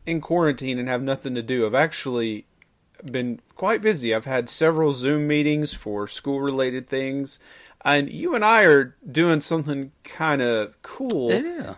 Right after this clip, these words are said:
Speaker 1: Uh, our friends over at Encore Theatrical Company, they invited us to be a part of a special virtual performance of *Midsummer Night's Dream*.
Speaker 2: Mm-hmm.
Speaker 1: So it's gonna be just like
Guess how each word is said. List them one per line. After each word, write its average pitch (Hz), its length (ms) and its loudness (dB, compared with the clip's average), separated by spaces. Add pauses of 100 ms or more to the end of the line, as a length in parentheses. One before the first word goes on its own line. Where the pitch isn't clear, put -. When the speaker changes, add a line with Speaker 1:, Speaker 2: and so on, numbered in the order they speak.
(160)
Speaker 1:
Uh, 143 280 6
our 175 160 4
friends 196 460 -2
over 170 300 4
at 147 160 8
Encore 147 400 2
Theatrical 135 540 0
Company, 120 460 -6
they 139 280 0
invited 135 440 6
us 123 240 0
to 120 100 -16
be 127 140 -2
a 123 60 0
part 120 400 0
of 107 360 -2
a 107 300 -2
special 147 840 0
virtual 131 800 0
performance 123 800 -4
of 113 380 -2 (340)
*Midsummer 131 480 0
Night's 151 340 4
Dream*. 151 320 0
Speaker 2:
Mm-hmm. 110 260 4 (180)
Speaker 1:
So 139 560 6
it's 139 220 -4
gonna 147 200 2
be 139 160 0
just 135 220 -6
like 120 280 2